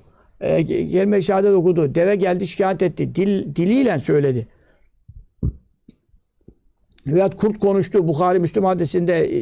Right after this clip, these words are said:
e, efendim, müşriklere Resulullah sallallahu aleyhi ve sellem'in hak peygamber olduğuna dair şehadeti.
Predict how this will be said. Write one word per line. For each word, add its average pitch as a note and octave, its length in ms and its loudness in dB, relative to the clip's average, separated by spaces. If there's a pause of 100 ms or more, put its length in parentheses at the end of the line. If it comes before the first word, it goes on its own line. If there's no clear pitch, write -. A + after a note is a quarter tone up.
e, - 60 -2 (680)
efendim, D#3+ 480 0 (1600)
müşriklere D#3 640 -2 (1700)
Resulullah F3+ 340 2
sallallahu F3 320 2
aleyhi D#3+ 200 -2
ve - 20 0
sellem'in D#3+ 540 -4
hak - 260 -4
peygamber E3 460 0
olduğuna D3+ 320 -2
dair D#3 160 0
şehadeti. D3 600 -2